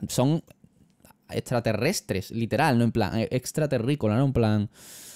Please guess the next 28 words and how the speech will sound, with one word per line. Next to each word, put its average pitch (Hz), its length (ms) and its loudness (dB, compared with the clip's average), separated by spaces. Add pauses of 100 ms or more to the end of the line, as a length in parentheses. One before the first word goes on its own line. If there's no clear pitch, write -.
(840)
no, 117 480 4
no, 123 100 4
no, 123 260 4
no 143 220 4
tiene 156 380 4
opinión. 143 520 4
O 117 40 6
sea, 127 480 2
si, 139 320 2
mm, 135 280 0
roleamos 139 520 4
de 127 100 2
que 170 100 2
este 165 180 0
señor 147 380 4
ha 135 60 4
venido 139 240 4
del 110 120 2
planeta 117 340 2
Tierra 107 440 4
a 113 80 4
este 131 220 2
plano 135 380 2
y 123 80 2
tal, 160 320 2
de 131 80 4
otro 127 200 4
mundo, 180 400 2